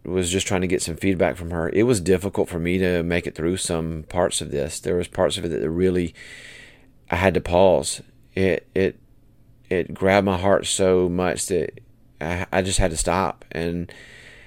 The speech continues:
I don't wanna not share a message just because I may struggle to make it through it, because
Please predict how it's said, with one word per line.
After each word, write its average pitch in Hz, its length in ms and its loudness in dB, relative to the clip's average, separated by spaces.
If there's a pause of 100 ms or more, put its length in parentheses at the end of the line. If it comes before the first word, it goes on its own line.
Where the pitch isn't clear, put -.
(1300)
I 117 100 6
don't 131 140 8
wanna 113 260 4
not 101 380 2
share 98 560 2 (560)
a 98 80 0
message 92 640 -2 (840)
just 98 260 2
because 95 420 2
I 95 100 2
may 92 200 2
struggle 92 340 2
to 90 60 0
make 87 180 -2
it - 120 -10
through 85 220 2
it, - 220 -2
because 90 460 -2